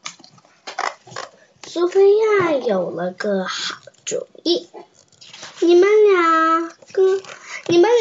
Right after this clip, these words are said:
两个也扮，打扮成公主怎么样？”她问她的朋友们。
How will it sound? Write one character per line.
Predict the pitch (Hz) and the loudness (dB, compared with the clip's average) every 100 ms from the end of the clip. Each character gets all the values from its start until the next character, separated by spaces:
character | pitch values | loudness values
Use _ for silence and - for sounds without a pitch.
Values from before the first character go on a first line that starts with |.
| 466 | 2
两 | 415 320 269 | 0 -2 -6
个 | 294 359 349 339 339 | -6 -4 -4 -2 -2
也 | 339 285 196 165 | -4 -2 -4 -4
扮， | - - 554 539 427 359 311 - | -10 -6 -4 -2 -2 -2 -4 -6
打 | - 226 | -6 -4
扮 | 349 330 294 | -2 -2 -2
成 | 285 302 254 277 320 | -6 -4 -2 -2 -6
公 | - 320 330 330 | -8 -8 -6 -6
主 | 262 254 | -6 -6
怎 | - - 208 | -4 -6 -6
么 | 202 330 | -6 -4
样？” | 480 523 - - - _ _ _ | 0 -2 -4 -16 -20 _ _ _
她 | - 262 254 262 - _ _ _ _ _ - | -8 -4 -4 -6 -12 _ _ _ _ _ -4
问 | 330 311 196 143 | -2 0 -2 -6
她 | - 220 | -10 -10
的 | 202 190 | -8 -8
朋 | - - - - | -8 -10 -12 -10
友 | 214 | -6
们。 | 214 190 - | -4 -4 -4